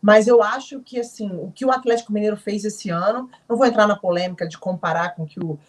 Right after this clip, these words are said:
Flamengo fez em dois mil e dezenove, porque não, não precisamos disso pra valorizar os dois trabalhos, mas tá muito próximo do que eu acredito em excelência no futebol, principalmente pra realidade do futebol brasileiro.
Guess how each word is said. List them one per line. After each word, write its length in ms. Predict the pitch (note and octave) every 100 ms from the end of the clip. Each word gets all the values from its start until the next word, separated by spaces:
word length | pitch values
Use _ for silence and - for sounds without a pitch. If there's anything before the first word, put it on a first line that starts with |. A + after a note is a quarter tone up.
| _ _
Flamengo 420 | G#3+ F#3 F3+ F3
fez 240 | F#3 F3
em 60 | F3
dois 180 | F3 D#3
mil 140 | F3
e 40 | D#3+
dezenove, 640 | E3 E3 D#3+ F#3 G3+ E3
porque 500 | - - F3 E3 D#3+ D3+ -
não, 200 | F3+ E3
não 160 | G#3 G#3
precisamos 640 | A3+ A3+ F#3+ G#3+ B3+ F#3+
disso 240 | D#3 G#3+ -
pra 100 | G3
valorizar 400 | F#3 F3+ F3 E3+
os 100 | D#3
dois 220 | F3 A#3+
trabalhos, 580 | A#3 G#3 E3 F3+ G#3 - _ _ -
mas 220 | A3 B3
tá 120 | C#4
muito 340 | C4+ F#4+ - A4+
próximo 500 | C4 A#3+ D4+ C4+ C#4+
do 80 | C4+
que 80 | C4+
eu 60 |
acredito 500 | C4 C4+ A3+ C4 C4
em 160 | B3+ C4+
excelência 640 | F4 F#4 C4 A#3+ C#4 C#4+
no 100 | C4+
futebol, 480 | C4 C4+ G#3+ G3+ B3
principalmente 800 | - F4 G#4 G4+ G#4 C4 C4 -
pra 120 | E4
realidade 420 | D#4 D4+ C4+ C4+ C4+
do 80 |
futebol 300 | - - B3
brasileiro. 500 | A#3+ B3 D4+ D#3 C#3